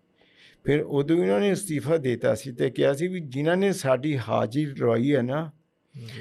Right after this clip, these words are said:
Speaker 1: ਹੁਣ ਅਸੀਂ ਬਾਕੀ ਦਾ ਜੀਵਨ ਵੀ ਉਹਨਾਂ ਦੀ ਹਾਜ਼ਰੀ 'ਚ ਬਤੀਤ ਕਰਨਾ ਹੈ।
Speaker 2: ਜੀ।
Speaker 1: ਉਸ ਤੋਂ ਬਾਅਦ ਫਿਰ ਮਹਾਰਾਜ ਜੀ ਘਰ ਹੀ ਰਹਿਣ ਲੱਗ ਗਏ ਸੀ, ਪਰਿਵਾਰ ਦੇ ਵਿੱਚ ਰਹਿੰਦੇ, ਹਰ ਵੇਲੇ ਮਾ-,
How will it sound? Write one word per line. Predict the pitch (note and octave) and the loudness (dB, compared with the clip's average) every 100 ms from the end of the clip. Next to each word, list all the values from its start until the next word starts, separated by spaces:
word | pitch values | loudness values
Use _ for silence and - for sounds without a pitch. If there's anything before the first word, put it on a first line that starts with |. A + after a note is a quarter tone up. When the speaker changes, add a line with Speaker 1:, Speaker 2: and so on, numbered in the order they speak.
| G#2+ A2+ | -14 -2
Speaker 1:
ਹੁਣ | D3 D#3+ | 2 2
ਅਸੀਂ | D#3+ F#3 | 2 -2
ਬਾਕੀ | B2+ B2+ A#2 D#3+ | 2 0 0 -4
ਦਾ | D#3+ F3+ | 0 2
ਜੀਵਨ | D#3+ C#3+ D3+ E3 | 2 -2 -2 0
ਵੀ | F3+ | -2
ਉਹਨਾਂ | - D#3 F3 G#3 | -4 -2 0 2
ਦੀ | A3 G3 | 2 2
ਹਾਜ਼ਰੀ | C#3+ C#3+ C#3 D3 F3 | 2 2 0 -2 -4
'ਚ | F3 | 0
ਬਤੀਤ | E3 C#3+ C#3 A2 | 0 -2 -4 -6
ਕਰਨਾ | - F2+ F#2 G2+ | -8 -10 -8 -10
ਹੈ। | A2 _ _ _ _ _ C#3 B2+ | -10 _ _ _ _ _ -20 -20
Speaker 2:
ਜੀ। | A2+ A#2 A2+ G#2 - - | -20 -20 -20 -20 -18 -4
Speaker 1:
ਉਸ | C#3+ B2 | -4 0
ਤੋਂ | E3 | 2
ਬਾਅਦ | E3+ E3 | 4 2
ਫਿਰ | D#3 | 0
ਮਹਾਰਾਜ | D3+ C#3+ C#3 D3 C#3+ | 0 0 0 -2 -2
ਜੀ | D3 C#3+ C#3 - _ - C#3 | -2 -2 -4 -12 _ -20 -20
ਘਰ | - - - F3+ E3+ | -20 -6 2 4 4
ਹੀ | F3 | 0
ਰਹਿਣ | E3 E3+ E3 | 0 0 0
ਲੱਗ | D#3+ C#3 | 0 -2
ਗਏ | C3+ | -4
ਸੀ, | A#2+ C3 A2+ - - | -6 -8 -12 -14 -4
ਪਰਿਵਾਰ | C#3+ C3+ C3+ D3 | 0 2 4 2
ਦੇ | C#3+ | 0
ਵਿੱਚ | D#3 D3 D3 | -4 -4 -2
ਰਹਿੰਦੇ, | C#3 D#3 D3+ | -2 0 -2
ਹਰ | C3 - D#3+ F#3+ | -2 0 2 2
ਵੇਲੇ | F3 E3 E3 D#3 | 0 -2 0 0
ਮਾ-, | D3 D3 | -2 -4